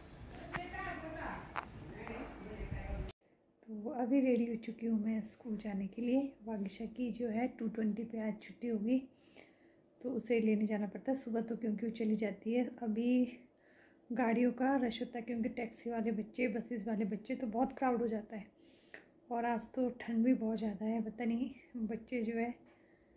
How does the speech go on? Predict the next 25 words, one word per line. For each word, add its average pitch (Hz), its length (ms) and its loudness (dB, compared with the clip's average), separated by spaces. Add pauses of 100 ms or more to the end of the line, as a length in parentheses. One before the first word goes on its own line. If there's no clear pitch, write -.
(260)
school 247 360 0
में 240 280 8
कैसे 220 320 0
ऐसे 240 160 6
ठंड 233 300 0
में 226 160 6
रह 214 140 4
रहे 220 140 4
होंगे। 214 320 4 (880)
तो 220 220 4
मिलती 214 340 0
हूँ 226 80 2
मैं 214 120 4
आपसे 208 280 -2
थोड़ी 208 240 -2
देर 202 140 -2
में 262 360 4
वागिशा 214 400 -2
को 277 180 -2
school - 420 -2
से 269 300 -4
लेके 220 280 0
आने 208 200 -2
के 220 120 -8
बाद। 202 200 -6